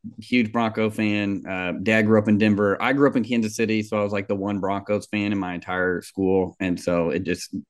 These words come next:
<laughs> so it kind of ingrained in me anyway that I'm always gonna be a Broncos fan.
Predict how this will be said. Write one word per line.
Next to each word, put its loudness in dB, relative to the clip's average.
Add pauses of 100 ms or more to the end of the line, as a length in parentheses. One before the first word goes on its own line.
<laughs> -4
so 6
it 8
kind 4
of 4
ingrained 8
in 8
me 6
anyway 4
that 0
I'm -2
always -2
gonna -2
be 0
a -2
Broncos -6
fan. -10